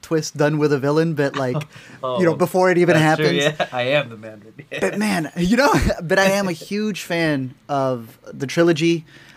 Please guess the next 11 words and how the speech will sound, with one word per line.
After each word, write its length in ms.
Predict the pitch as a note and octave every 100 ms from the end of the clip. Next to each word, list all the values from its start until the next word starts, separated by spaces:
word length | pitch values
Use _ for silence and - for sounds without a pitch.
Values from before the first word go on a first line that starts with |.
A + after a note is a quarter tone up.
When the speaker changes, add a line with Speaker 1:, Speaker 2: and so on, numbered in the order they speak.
| -
Speaker 1:
uh, 280 | B2 A#2+ A2+ - -
in 120 | D3
particular, 600 | C#3 D#3 D#3 C3 B2 A2+ -
the 160 | C3
one 220 | B2+ C#3 C#3
that, 320 | C3 A#2+ -
you 80 | C3
know, 140 | A#2+
Zach 220 | A#2+ B2
has 120 | B2+ A2+
said, 260 | A#2+ A2+